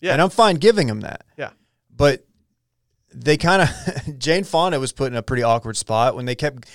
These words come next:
Speaker 2: they panned over to her and she's like, "Ah, not done."
Speaker 1: Yep. Still
Speaker 2: S-,
Speaker 1: going.
Speaker 2: still going. And they turned the lights back on him. But yeah, some dude got totally cucked, one of the actors in it, 'cause he, he walked up and then they turned it off like, "All right, you got one."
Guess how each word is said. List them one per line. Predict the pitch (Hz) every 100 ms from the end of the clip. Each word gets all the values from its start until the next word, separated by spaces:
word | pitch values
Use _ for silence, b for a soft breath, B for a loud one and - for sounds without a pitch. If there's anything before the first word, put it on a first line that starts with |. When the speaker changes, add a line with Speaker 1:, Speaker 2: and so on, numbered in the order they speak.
| B
Speaker 2:
they | 127
panned | 165 175 175
over | 165
to | 147
her | 147 156
and | 139
she's | 143 139
like, | 131 113 b b -
"Ah, | 95 85 71 67 52 50
not | 120 127
done." | 165 180 156 135 -
Speaker 1:
Yep. | 180 - _ _ _
Still | _ 147
Speaker 2:
S-, | 175
Speaker 1:
going. | 262 233
Speaker 2:
still | 170 175
going. | 196 196 165
And | 147
they | 147
turned | 143 156
the | 147
lights | 143 -
back | 135 127 131
on | 131 123
him. | 107 - _ _ _ _ _
But | 120 131
yeah, | 139 127
some | - 185
dude | 165 123
got | 110 -
totally | 131 123 104
cucked, | - 107 101 -
one | 117
of | 107
the | 104
actors | 104 101 104 98
in | 104
it, | 104
'cause | 107
he, | 123 - B B
he | - 170
walked | 156 139 -
up | 131 123
and | 120
then | 127
they | 123
turned | - 117 110
it |
off | 107 98
like, | 107 -
"All |
right, | 107
you | 120
got | 117 107
one." | 101 98 95